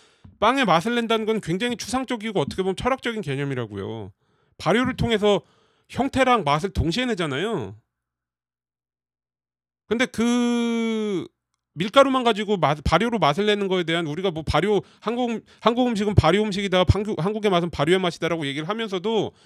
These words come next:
정작 물, 밀가루, 소금, 어,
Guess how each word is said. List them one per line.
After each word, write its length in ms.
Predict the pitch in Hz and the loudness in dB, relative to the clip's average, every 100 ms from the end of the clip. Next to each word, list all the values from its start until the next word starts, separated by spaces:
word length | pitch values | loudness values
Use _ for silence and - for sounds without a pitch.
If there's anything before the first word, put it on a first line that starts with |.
| _ _ _ _ - | _ _ _ _ -4
정작 520 | 180 208 240 214 123 _ _ _ _ _ _ _ _ | -2 2 4 2 0 _ _ _ _ _ _ _ _
물, 220 | 151 240 | 0 2
밀가루, 400 | 196 190 226 220 | 2 2 2 2
소금, 520 | 202 220 240 208 113 - _ _ _ _ _ _ _ _ - | 0 -2 -2 -2 -8 -14 _ _ _ _ _ _ _ _ -8
어, 420 | 139 127 113 | -4 -4 -6